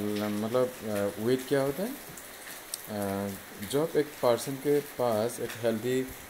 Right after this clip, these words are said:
weight होता है, healthy weight के साथ वो जी रहा है, तो उसका लाइफ में जो बीमारी का या disease का वो risk जो होता है, वो बहुत reduce हो जाता है।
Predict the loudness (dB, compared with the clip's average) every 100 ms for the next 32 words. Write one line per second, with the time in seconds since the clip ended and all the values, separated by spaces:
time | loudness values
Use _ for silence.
0 | -8 0 6 6 6 0 -2 0 0 2
1 | 0 0 0 2 0 2 2 2 -2 0
2 | -2 2 2 2 2 0 0 -2 -8 -12
3 | -6 0 0 2 0 2 4 4 2 -4
4 | -12 -4 0 0 -2 -6 -14 -12 -2 0
5 | 2 2 2 2 2 2 0 0 -2 0
6 | 2 2 0 0 0 0 2 2 4 2
7 | 2 -2 2 2 2 -4 0 4 4 2
8 | 0 -2 0 -2 -2 -8 -14 -14 -12 -2
9 | -2 0 -4 -4 -2 0 2 0 2 4
10 | 6 4 2